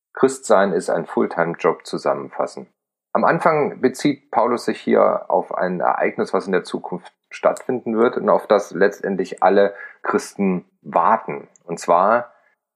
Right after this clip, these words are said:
er beschreibt das auch im vierten Kapitel, auf die Wiederkunft des Herrn, also wenn Jesus Christus wieder auf diese Erde kommt.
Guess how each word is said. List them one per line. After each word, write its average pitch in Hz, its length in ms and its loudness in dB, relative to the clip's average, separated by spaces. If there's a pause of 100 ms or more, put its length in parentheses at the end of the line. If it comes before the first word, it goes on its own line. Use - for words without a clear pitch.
(120)
er - 140 -12
beschreibt - 360 -2
das 101 120 0
auch 87 180 2
im 85 320 -4
vierten 117 300 -2
Kapitel, 98 500 2
auf 82 240 2
die 87 160 -8
Wiederkunft 98 540 -2
des - 160 -6
Herrn, 80 200 2
also 80 260 -2
wenn 104 120 2
Jesus 117 380 -2
Christus - 400 -2
wieder 82 180 0
auf - 80 -6
diese - 220 -8
Erde 73 260 -4
kommt. - 320 -8